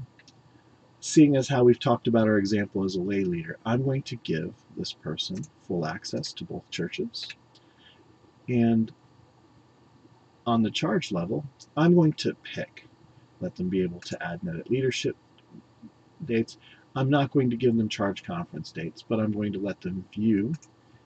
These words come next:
everything under charge conference, all the reporting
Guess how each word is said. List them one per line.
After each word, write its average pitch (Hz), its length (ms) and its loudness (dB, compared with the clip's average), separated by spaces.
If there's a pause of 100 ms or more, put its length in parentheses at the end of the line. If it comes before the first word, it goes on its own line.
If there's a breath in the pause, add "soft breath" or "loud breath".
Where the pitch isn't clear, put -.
(200)
everything 98 680 -2 (520)
under 185 200 -4
charge - 380 -4
conference, 147 500 -6
all 95 200 -4
the 90 100 -4
reporting 92 540 -4